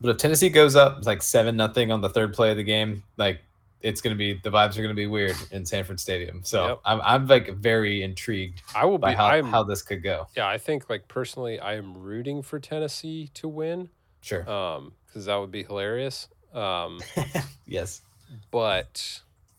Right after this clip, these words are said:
Speaker 2: yeah, we'll see.
Speaker 1: And then
Speaker 2: Um,
Speaker 1: for the, <laughs> so, well, yeah, I mean, all that really builds toward is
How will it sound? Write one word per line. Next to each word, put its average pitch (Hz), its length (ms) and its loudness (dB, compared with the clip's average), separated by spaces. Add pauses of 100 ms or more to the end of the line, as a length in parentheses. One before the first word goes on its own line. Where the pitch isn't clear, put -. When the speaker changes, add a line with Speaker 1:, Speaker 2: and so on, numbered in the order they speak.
(640)
Speaker 2:
yeah, 80 160 -6 (240)
we'll 104 80 -12
see. - 160 -14 (540)
Speaker 1:
And 95 120 0
then 82 100 0
Speaker 2:
Um, 113 40 -6
Speaker 1:
for 117 100 -6
the, 113 160 -4 (120)
<laughs> - 120 -20
so, 135 200 -2
well, 127 160 0
yeah, 120 100 2
I 113 40 0
mean, 110 180 -4 (560)
all 180 180 10
that 185 220 6
really 127 260 0
builds 107 320 0
toward 95 380 -4
is 90 500 -6